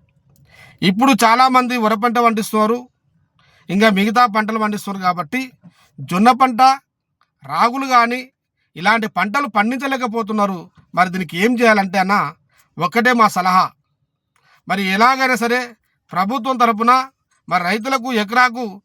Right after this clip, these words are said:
మరి రైతు బంధు చేస్తున్నారు కాబట్టి పది ఎకరాలు ఉన్న వ్యక్తి ఖచ్చితంగా ఒక రెండు ఎకరాలు జొన్నలు కానీ, రాగులు కానీ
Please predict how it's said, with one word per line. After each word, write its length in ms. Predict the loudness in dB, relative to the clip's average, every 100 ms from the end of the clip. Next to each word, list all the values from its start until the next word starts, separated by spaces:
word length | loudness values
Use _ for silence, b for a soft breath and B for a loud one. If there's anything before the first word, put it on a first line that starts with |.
| _ _ -6
మరి 140 | -4
రైతు 260 | -2 -4 -2 0
బంధు 180 | 0
చేస్తున్నారు 380 | 0 -2 0 -2
కాబట్టి 400 | 0 -2 -2 -4 -6 -8 _ _ _ _ _ b b b
పది 160 | 2 4
ఎకరాలు 360 | 2 4 4 2
ఉన్న 180 | -2 -2
వ్యక్తి 380 | -2 -4 -6 -6 -8 _ _ _ _ _
ఖచ్చితంగా 500 | -4 -4 -4 -2 0
ఒక 160 | 0 2
రెండు 160 | 2 4
ఎకరాలు 520 | 2 2 2 2 0 -6 -14 _ _ _ _ _ _
జొన్నలు 440 | -16 -8 -2 0 2
కానీ, 260 | 2 2 0
రాగులు 340 | 0 0 -2
కానీ 320 | 0 0 0